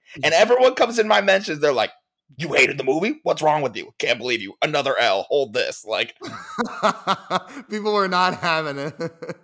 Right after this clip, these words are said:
Speaker 1: No, they weren't having it. I was like, "This is stupid." I literally tweeted. I was like, "I don't understand what is making everybody lose their minds about this movie." I thought it was fine.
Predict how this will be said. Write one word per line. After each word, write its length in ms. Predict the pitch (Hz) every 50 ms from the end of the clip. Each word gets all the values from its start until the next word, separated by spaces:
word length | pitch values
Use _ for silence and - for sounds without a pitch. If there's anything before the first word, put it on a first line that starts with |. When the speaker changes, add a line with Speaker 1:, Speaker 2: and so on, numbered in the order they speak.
| -
Speaker 1:
No, 260 | - - - - 285
they 80 | 196 147
weren't 180 | 143 175 196 185
having 160 | 202 277 269
it. 80 | 127
I 60 | 156 170
was 100 | 180 185
like, 140 | 185 180
"This 160 | 170 180 220 220
is 120 | 208 -
stupid." 380 | - - 208 311 - 127 95 -
I 160 | 80 98 131 147
literally 380 | 127 123 151 180 208 240 240
tweeted. 360 | 185 - - 214 339 294 139
I 100 | 104 95
was 120 | 104 120 113
like, 140 | 120 120 -
"I 100 | - 123
don't 140 | 143 160 135
understand 600 | 123 131 139 135 - - 185 180 131 117 117 117 - _ _ _ _ _ _
what 260 | - 101 127 147 -
is 140 | 127 123 120
making 340 | 117 123 131 123 - 120 113
everybody 320 | 113 117 117 113 113 110
lose 200 | 107 107 104 98
their 80 | 98 98
minds 260 | 98 90 78 85 -
about 160 | - 64 - _
this 100 | - -
movie." 140 | - - _ _ _ _ _ _ -
I 60 | 107
thought 180 | 104 - 107 104
it 40 |
was 80 | 98 98
fine. 320 | - - - 50 - -